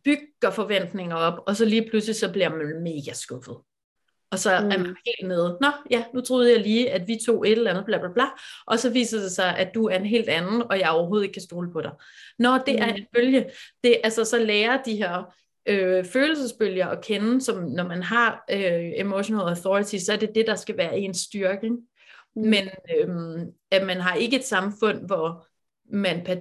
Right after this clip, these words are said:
Speaker 1: default får at vide, det er vigtigt, at du mærker efter, og du mærker alle nuancerne i dine følelser, og så træffer en beslutning på baggrund af, hvad der giver mest mening, når du har været alle følelserne igennem.
Speaker 2: Mm.
Speaker 1: Jeg synes,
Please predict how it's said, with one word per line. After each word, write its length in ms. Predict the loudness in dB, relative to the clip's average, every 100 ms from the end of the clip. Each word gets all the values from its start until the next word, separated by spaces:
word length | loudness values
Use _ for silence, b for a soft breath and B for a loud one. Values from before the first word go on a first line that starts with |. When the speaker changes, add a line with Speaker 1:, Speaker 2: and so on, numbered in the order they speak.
| -2
Speaker 1:
default 500 | -2 0 2 2 2
får 80 | 0
at 220 | 0 0 -2
vide, 300 | 0 0 0
det 100 | -2
er 40 |
vigtigt, 280 | 0 2 2
at 80 | 0
du 60 | -4
mærker 360 | -8 -6 -4
efter, 400 | -2 -2 -2 -2
og 140 | 0 0
du 100 | -2
mærker 240 | -2 -2
alle 380 | 2 2 4 4
nuancerne 680 | 4 2 0 -2 -2 -2 -2
i 120 | -6
dine 240 | -8 -10 -10
følelser, 480 | -4 -2 0 0 0
og 140 | -2 -4
så 140 | -6
træffer 380 | -2 -2 0 0 0
en 180 | -4
beslutning 560 | -4 -4 0 0 2 -2
på 60 | -2
baggrund 440 | 0 0 0 -2 2
af, 140 | 2
hvad 140 | 2 0
der 80 |
giver 200 | -2 -6
mest 360 | -6 -4 -4 -2
mening, 440 | -4 -2 0 2
når 120 | 2 0
du 60 |
har 160 | 0 -2
været 200 | -2 -2
alle 140 | -2
følelserne 420 | -4 -6 -6 -8
igennem. 340 | -6 -4 -4 -4 -10 B B -6
Speaker 2:
Mm. 320 | -4 -4 -6 -10 _ _
Speaker 1:
Jeg 140 | -2 -2
synes, 300 | -2 -4